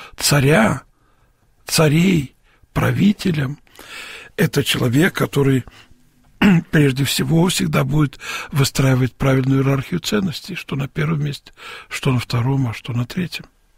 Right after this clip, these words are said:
Поэтому для христиан было важно осознавать, что они подданные Христа прежде всего. Да, они были хорошие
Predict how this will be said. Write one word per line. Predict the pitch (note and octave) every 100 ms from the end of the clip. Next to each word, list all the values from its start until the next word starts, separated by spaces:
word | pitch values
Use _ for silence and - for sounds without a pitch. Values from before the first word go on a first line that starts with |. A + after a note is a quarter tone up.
| _ _ _ _ _ _ _ _ - - - - - -
Поэтому | C3 C3+ D3+
для | C#3+ D3+
христиан | D3+ C3+ - E3 F#3+
было | D#3 A#2+ A#2+ A#2 A#2+
важно | A#2 C3+ D3+ C#3 B2+ A#2+ B2 B2
осознавать, | A#2 C3 B2 B2+ A#2+ D#3 - - - -
что | - -
они | B2+ C3
подданные | - D#3 C#3+ E3 E3 E3+
Христа | - E3 E3 - G#3
прежде | - C3 A2 -
всего. | A2 - A2+ A2 - - -
Да, | C#3+ B2+ E3 G3
они | G#3+ G#3+
были | F#3+ D3+
хорошие | - C3+ D3+ - D3